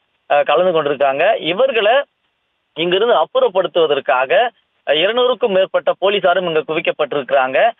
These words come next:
இங்க தொடர்ச்சியாக இப்பொழுது நீங்க ஆர்ப்பாட்டத்தில் ஈடுபட்டா உங்களை கைது செய்வோம் என்று கூறி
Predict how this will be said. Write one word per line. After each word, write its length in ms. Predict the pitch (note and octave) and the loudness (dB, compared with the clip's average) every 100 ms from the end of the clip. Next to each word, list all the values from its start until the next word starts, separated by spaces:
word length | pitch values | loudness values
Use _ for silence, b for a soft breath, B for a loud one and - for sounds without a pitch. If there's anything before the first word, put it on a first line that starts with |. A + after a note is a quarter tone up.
| b b | b b
இங்க 160 | - D#3 | -6 -4
தொடர்ச்சியாக 680 | E3 E3+ G#3 A#3 A3+ A#3+ A#3+ | 0 -2 -2 0 0 2 0
இப்பொழுது 300 | G#3 F#3+ G3 | 0 0 0
நீங்க 200 | F#3+ F3 D#3+ | 0 2 2
ஆர்ப்பாட்டத்தில் 480 | D#3+ F3 E3+ D#3 D#3 | 2 0 -2 0 -2
ஈடுபட்டா 360 | E3 D3 D3+ | 0 0 0
உங்களை 360 | A#3 G3 E3+ C#3+ | 0 2 0 0
கைது 340 | E3 G3+ A3+ G3 | 0 0 -2 -2
செய்வோம் 280 | F3 E3+ | 0 2
என்று 220 | D#3+ D3 D3 | 0 -4 -4
கூறி 260 | D#3 G3 | -2 0